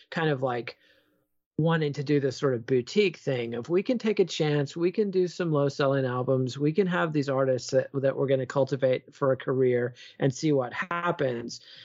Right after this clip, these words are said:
But once Nirvana and then Pearl Jam and Alice in Chains break through big and codify grunge,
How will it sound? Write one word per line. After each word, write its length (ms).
But 180
once 720
Nirvana 720
and 160
then 140
Pearl 300
Jam 360
and 100
Alice 380
in 100
Chains 680
break 240
through 200
big 420
and 200
codify 680
grunge, 760